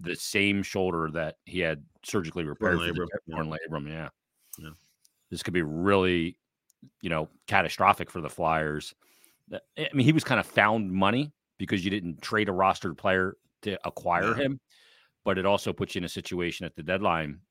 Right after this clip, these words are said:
Speaker 1: a little bit differently with, you know, having an extra right-handed guy, right shot guy. Now,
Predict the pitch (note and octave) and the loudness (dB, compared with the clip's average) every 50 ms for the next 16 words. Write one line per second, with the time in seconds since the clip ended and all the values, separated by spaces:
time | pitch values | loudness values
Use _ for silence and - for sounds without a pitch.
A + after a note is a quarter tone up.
0 | _ _ - F2 F2+ G2 G2 E2 F2 - - B2 B2 - B2+ F#2 F2+ E2+ E2 E2 | _ _ -6 -4 -2 -2 -2 -2 -2 -2 0 0 0 0 -2 -6 -4 -2 -2 -2
1 | D#2+ E2 E2 D#2+ - - _ _ _ _ _ _ _ _ _ _ F#2+ E2 E2 D#2 | -2 -2 -4 -4 -4 -8 _ _ _ _ _ _ _ _ _ _ -6 -6 -2 0
2 | F#2 F#2 E2+ F2 F2 E2 E2+ E2+ - - F2 E2 E2+ F2 E2 F2 F2+ E2 D#2 D2+ | 0 0 0 0 -2 -2 -4 -4 -4 -6 -4 -2 -2 -2 0 -2 -4 -4 -4 -6
3 | C#2 D2+ F2+ F#2+ G2 F#2 D#2+ D2+ D2+ D#2 E2+ E2+ - - - D#2+ D2 - F#2 G#2+ | -4 0 2 4 4 4 2 0 -2 -4 -6 -6 -4 -4 -4 -4 -4 -2 0 2
4 | G#2 E2+ D2+ C2 - _ _ _ _ _ _ _ _ _ _ - E2 F2 F2 F2+ | 2 2 2 0 -6 _ _ _ _ _ _ _ _ _ _ -8 -4 0 2 2
5 | F2+ F2+ F2 F#2 | 4 4 2 0